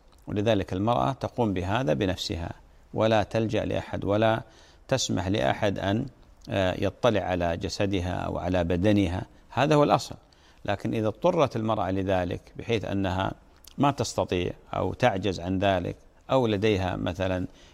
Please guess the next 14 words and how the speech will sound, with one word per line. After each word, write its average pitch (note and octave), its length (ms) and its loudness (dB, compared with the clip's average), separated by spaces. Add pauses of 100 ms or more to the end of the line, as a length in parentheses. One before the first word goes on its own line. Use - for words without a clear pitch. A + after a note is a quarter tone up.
(160)
إشكالات A2+ 500 2
صحية G#2 540 -2
أو - 180 -4
لديها G#2+ 520 2 (320)
إعاقة G#2 420 0
أو G#2 120 -2
لديها G#2+ 400 0
شيء، A2 320 -2 (400)
ممكن - 340 2
أنها G2+ 580 -2
تطلب G#2+ 320 0
من F#2+ 140 -2
امرأة F#2+ 420 -2
مسلمة G#2 600 0